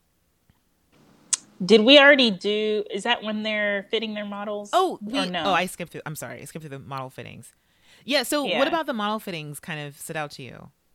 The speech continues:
Speaker 2: Well,
Speaker 1: Well, I mean, talk about delusional. Seth Aaron and his model. So his model is walking in this, like, four seatbelt dress that he made.
Speaker 2: Oh my
Speaker 1: And he's
Speaker 2: God.
Speaker 1: like, "Oh, yeah, yeah, that's exactly how I want it to look."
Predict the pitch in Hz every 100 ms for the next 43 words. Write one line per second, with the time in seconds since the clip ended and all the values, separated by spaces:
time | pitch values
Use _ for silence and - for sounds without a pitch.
0 | _ _ _ _ _ _ _ _ _ -
1 | 214 240 196 190 196 190 185 254 277 220
2 | 156 175 165 180 226 180 160 151 170 -
3 | - - 220 226 196 208 202 185 180 180
4 | 170 170 170 175 156 - 196 196 190 202
5 | 226 196 175 165 170 - 170 160 160 156
6 | 156 - 180 151 151 - - - 190 180
7 | 185 175 - 202 - 165 156 - 160 160
8 | 143 151 - 113 165 156 151 147 156 175
9 | _ _ _ _ _ _ _ - - 170
10 | 165 156 175 170 - 160 151 143 143 143
11 | 156 139 151 151 151 - 151 - 151 147
12 | 143 151 147 - 151 143 -